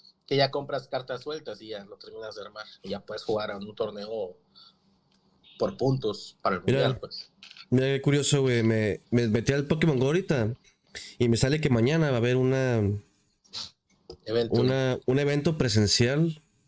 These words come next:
Speaker 2: para la comunidad, Poc-, el Community Day, ¿no? Pero yo creo que Pokémon sabe que la comunidad más grande es en México porque salen una, dos, tres, cuatro, cinco, seis, siete, ocho, nueve, diez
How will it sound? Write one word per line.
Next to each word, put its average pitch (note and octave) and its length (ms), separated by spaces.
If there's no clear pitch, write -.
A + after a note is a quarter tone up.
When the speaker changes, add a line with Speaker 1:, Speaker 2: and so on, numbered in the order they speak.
Speaker 2:
para A2 140
la G#2 120
comunidad, G2+ 520
Poc-, - 240
el G#2 540
Community B2 400
Day, G2+ 260
¿no? C3+ 280
Pero A#2+ 520
yo B2+ 160
creo G3 160
que B2+ 400
Pokémon D3+ 340
sabe D3+ 220
que D#3+ 80
la B2+ 80
comunidad A2 340
más D3 120
grande D#3 180
es D3 80
en D3 100
México D#3 320
porque A#2+ 220
salen C#3+ 340
una, C#3 240
dos, C3 200
tres, D3 260
cuatro, C3 220
cinco, B2 220
seis, B2+ 280
siete, B2+ 220
ocho, A#2 260
nueve, B2+ 240
diez C3 580